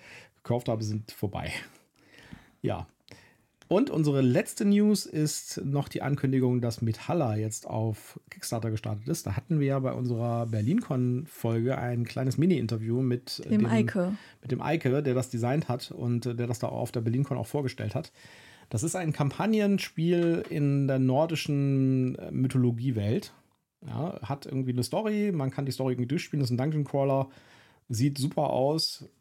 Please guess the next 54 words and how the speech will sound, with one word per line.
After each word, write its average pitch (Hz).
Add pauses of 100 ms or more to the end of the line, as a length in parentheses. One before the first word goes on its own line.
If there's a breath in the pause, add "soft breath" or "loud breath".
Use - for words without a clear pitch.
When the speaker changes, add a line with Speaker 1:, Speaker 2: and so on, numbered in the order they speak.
Speaker 1:
und 127
ist -
auch 117
gar 120
nicht 180
so 135
teuer, 147
sag 113
ich 101
jetzt 113
mal, 110
für 113
so 110
einen 110
Dungeon 107
Crawler. 113
Die 117
sind 113
ja 117
normalerweise 117
mal 110
so 110 (200)
brutalst 123
teuer. 143 (160)
Ja, 147
weil 226
Speaker 2:
Ja, 196
Speaker 1:
ja 190
Speaker 2:
das -
sieht 240
hier 330
ganz 285
li-, 233 (180)
äh, 208
zivil 220 (100)
aus. 175
Speaker 1:
Ja, 127
ist -
halt 151
ein 135
Kampagnenspiel, 127
das 113
ist 127
jetzt -
halt 120
nicht 120
so 135
super 123
meins, 107
sag 104
ich 98
jetzt 101
mal. 120
Ja. 123